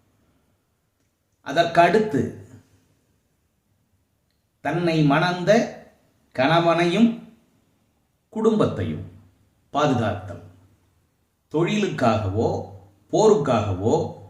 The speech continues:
வேறு ஏதோ ஒரு காரணத்திற்காகவோ இல்லத்தின் தலைவன் வெளியே சென்று விட்டால்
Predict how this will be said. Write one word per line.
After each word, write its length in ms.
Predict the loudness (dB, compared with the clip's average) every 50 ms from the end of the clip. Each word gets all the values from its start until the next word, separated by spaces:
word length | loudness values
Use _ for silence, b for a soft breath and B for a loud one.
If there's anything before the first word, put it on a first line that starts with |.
| _ _ _ _ _ _ _ _ _ _ _
வேறு 360 | -6 -4 -2 -2 -2 0 2 2
ஏதோ 280 | 2 4 2 2 0
ஒரு 140 | 2 0 0
காரணத்திற்காகவோ 1200 | 0 0 0 0 0 -2 -4 -4 -6 -8 -6 -4 -2 -2 -2 -4 -4 -4 -4 -4 -4 -4 -8 -12 -18 -20 -20 _ _ _ _ _ _ _ _ _ _ _ _ _ _ _ _ _ _ _ _ _ _ _ _ _ _ _ _ _ _ _ _ _ _ _ _ _ _ _ _ _ _ _ _ _ _ _ _ _ _ _ _ _ _ _ _ _ _ _ _ _ _ _ _ _ _ _ _ _ _ _ _
இல்லத்தின் 580 | -10 -6 -2 -2 -2 -2 -4 -4 -4 -4 0
தலைவன் 680 | 0 2 2 2 2 2 2 2 4 2 2 2 0 0
வெளியே 380 | 0 0 0 0 0 0 -2 0
சென்று 320 | 0 0 0 0 0 0
விட்டால் 720 | -2 -2 -2 -2 0 0 0 0 0 -2 -4 -8 -12 -16